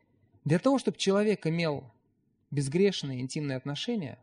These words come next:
Бог создал семейный союз, как мы говорим, брак. Если бы у нас, мы с вами были примерно в семидесятые годы, лет на тридцать-сорок назад перенестись, можно было сразу бы переходить сейчас ко второму наставлению. Но ситуация поменялась.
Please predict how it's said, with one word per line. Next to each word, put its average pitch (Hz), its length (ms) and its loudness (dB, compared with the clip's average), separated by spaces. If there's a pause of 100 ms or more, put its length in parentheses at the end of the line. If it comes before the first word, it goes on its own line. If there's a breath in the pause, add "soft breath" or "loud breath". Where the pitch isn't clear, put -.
(140)
Бог 196 200 0
создал 139 640 -6 (500)
семейный 135 460 -2
союз, 117 600 -10 (180)
как 117 180 -10
мы 123 80 -8
говорим, 117 300 -10
брак. 110 360 -8 (1160 soft breath)
Если 226 300 2
бы 190 120 2
у 190 40 2
нас, 180 260 -2
мы 175 100 -2
с - 80 -8
вами 165 240 -2
были 147 240 -2
примерно 143 560 -2
в - 60 -16
семидесятые 160 640 -4
годы, 135 240 -4
лет 131 180 -4
на 135 160 -6
тридцать-сорок 135 480 -6
назад 131 320 -4
перенестись, 170 540 -2
можно 196 260 2
было 170 160 0
сразу 180 340 -2
бы 135 120 -6
переходить 151 560 -4
сейчас - 320 -6
ко - 120 -10
второму 147 380 -2
наставлению. 120 720 -8 (1500 soft breath)
Но 233 220 10
ситуация 208 560 4
поменялась. 170 720 2